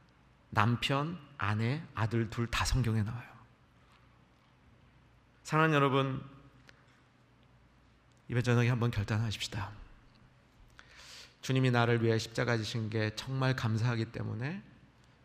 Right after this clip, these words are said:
나도 진실된 마음으로 내 삶에서 주의 십자가를 지겠습니다.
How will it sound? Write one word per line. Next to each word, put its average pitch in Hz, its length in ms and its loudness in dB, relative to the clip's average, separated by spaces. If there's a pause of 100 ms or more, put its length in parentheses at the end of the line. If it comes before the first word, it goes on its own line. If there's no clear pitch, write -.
(140)
나도 107 220 -2
진실된 131 640 0
마음으로 120 800 -2
내 107 120 0
삶에서 131 720 -4 (600)
주의 120 220 2
십자가를 113 500 -4
지겠습니다. - 720 -8